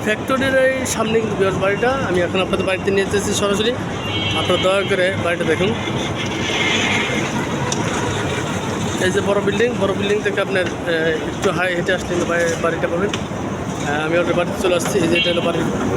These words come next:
গেট, এটা হলো বাড়ির গেট। আহ, এটা হলো রাস্তা চার ফিট, বাড়ির ভিতরে রাস্তা। এটাই হলো মেন গেট।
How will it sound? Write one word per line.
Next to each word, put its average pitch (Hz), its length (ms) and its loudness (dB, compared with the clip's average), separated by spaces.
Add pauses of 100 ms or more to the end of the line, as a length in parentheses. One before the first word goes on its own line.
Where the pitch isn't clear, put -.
(300)
গেট, 180 160 2 (1120)
এটা 160 140 0
হলো 170 80 2
বাড়ির 175 300 2
গেট। 185 180 2
আহ, - 2500 -2
এটা 180 160 0
হলো 185 180 0
রাস্তা 175 360 0
চার 180 140 0 (100)
ফিট, 220 120 2 (420)
বাড়ির 160 180 0
ভিতরে 170 220 0
রাস্তা। 214 340 0 (1500)
এটাই 175 220 2
হলো 196 160 2
মেন 180 240 4
গেট। 214 180 2